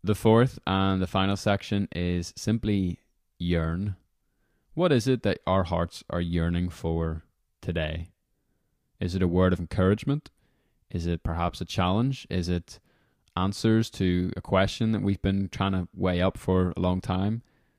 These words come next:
Here's an opportunity to receive that. An opportunity to say, "Father,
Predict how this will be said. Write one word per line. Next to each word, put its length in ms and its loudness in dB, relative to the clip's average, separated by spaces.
Here's 260 2
an 60 2
opportunity 540 2
to 260 0
receive 480 -4
that. 240 -2
An 120 0
opportunity 400 2
to 40 2
say, 460 -4
"Father, 500 2